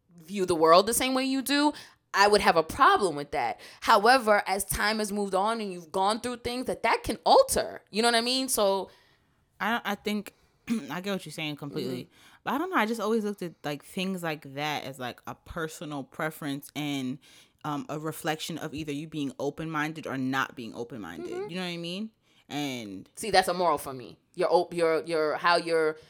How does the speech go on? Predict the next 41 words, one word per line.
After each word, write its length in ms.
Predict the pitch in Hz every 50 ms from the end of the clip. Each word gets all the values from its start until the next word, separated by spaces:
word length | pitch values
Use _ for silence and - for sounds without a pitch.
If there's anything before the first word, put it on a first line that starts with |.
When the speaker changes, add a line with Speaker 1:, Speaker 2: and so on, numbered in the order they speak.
| _ _ -
Speaker 1:
brain 280 | - - 185 175 170 165
functions 520 | - - 175 175 175 175 - 170 156 160
about 320 | 160 160 160 156 143 131 147
worldly 400 | 170 175 175 165 160 160 156 147
things 500 | - 156 180 156 151 139 - - 180 180
Speaker 2:
Mm-hmm. 120 | 156 143
Speaker 1:
is 80 | 135 151
a 60 | 165
moral 340 | 175 180 175 165 151 139 139
thi-, 180 | 135 - 147 - _ _
thing 200 | - 160 143 139 -
to 140 | - 185 143
me. 300 | 139 131 107 104 - _ _ _ - -
To 100 | 381 349
me, 180 | - - - - - -
Speaker 2:
Yeah, 160 | - 233 240 180
Speaker 1:
it 80 | -
Speaker 2:
yeah. 140 | 160 147 131
Speaker 1:
is. 200 | 131 135 156 170 - -
Yeah. 280 | 180 160 117 69 - - - - - _ _ _ _ _ _ _ _ _
So, 340 | - - 202 185 175 160 160
like, 380 | 160 160 165 156 156 156 156
if 160 | 160 170 151 -
I, 300 | - 160 175 175 165 160 - 143 - -
I'm 160 | 175 175 170
dating 360 | 170 175 180 185 175 165 160
you 200 | 156 156 156 151
and 80 | 156 160
I 80 | 156
see, 240 | 151 - 190 165 156
like, 260 | 156 151 143 139 135
we 120 | 147 151 156
could 100 | 156 147
be 80 | 147 139
talking 280 | - 156 143 - 143
about 220 | 143 139 135 - - - -
any 240 | - - 220 208 185
random 380 | 170 170 156 151 143 139 139
subject 580 | - - 135 131 - 143 117 98 - - _ _ -
and 180 | - 131 127 131
you 160 | 151 160